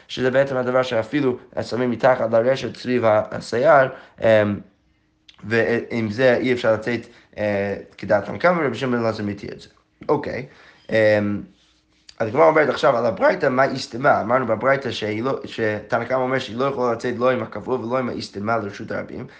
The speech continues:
עכשיו אנחנו שואלים מה זה ההסתמה, אז אמר רבי אבאו, ביזיוני. מהי ביזיוני? אמר, אמר אביי, אמר רב, קליא פרוכי.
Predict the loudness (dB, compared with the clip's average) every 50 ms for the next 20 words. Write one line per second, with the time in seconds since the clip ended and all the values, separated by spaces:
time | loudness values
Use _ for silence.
0 | -20 -20 _ -4 0 0 0 2 0 -2 -4 -6 -8 -10 -8 -8 -6 -4 -2 -2
1 | -2 -2 -2 -4 -6 -8 -8 -10 -8 -6 -4 -4 -4 -2 -2 0 0 0 0 -2
2 | -4 0 2 4 4 4 4 2 -2 -6 -14 -20 -20 _ _ -4 -4 -4 -2 -2
3 | 0 2 4 4 4 2 0 -4 -8 -14 _ _ _ _ _ _ _ _ _ _
4 | _ _ _ _ 2 2 2 2 2 0 -4 -6 -6 -4 -4 -2 -2 -2 0 2
5 | 2 2 2 2 0 0 2 4 6 6 6 4 4 4 4 4 4 4 2 2
6 | 0 -2 -6 -10 -20 -16 _ -4 -2 0 0 0 0 2 2 0 0 -2 -2 2
7 | 4 4 4 4 4 4 4 4 4 4 0 -4 -14 -6 0 2 2 2 2 0
8 | -2 -2 -6 -10 -12 -14